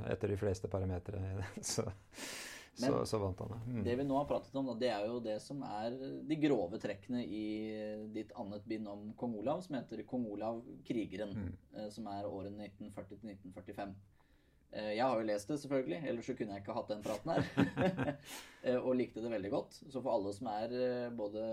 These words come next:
Speaker 2: historisk interesserte og interesserte i kongelige, så vil jeg så absolutt anbefale å, å lese den.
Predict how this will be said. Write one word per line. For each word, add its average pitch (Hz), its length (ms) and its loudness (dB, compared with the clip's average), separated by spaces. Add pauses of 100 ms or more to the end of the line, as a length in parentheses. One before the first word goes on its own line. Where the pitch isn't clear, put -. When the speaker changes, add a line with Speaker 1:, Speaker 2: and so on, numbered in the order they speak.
(100)
Speaker 2:
historisk 110 440 -2
interesserte 120 480 -2
og 120 180 0
interesserte 113 680 -4
i 107 40 -4
kongelige, 113 400 -2
så 147 80 -2
vil 113 120 0
jeg 107 120 0
så 110 120 -2
absolutt 123 280 -2
anbefale 101 520 -2
å, 107 360 -2 (120)
å - 120 0
lese 113 280 0
den. 101 100 -6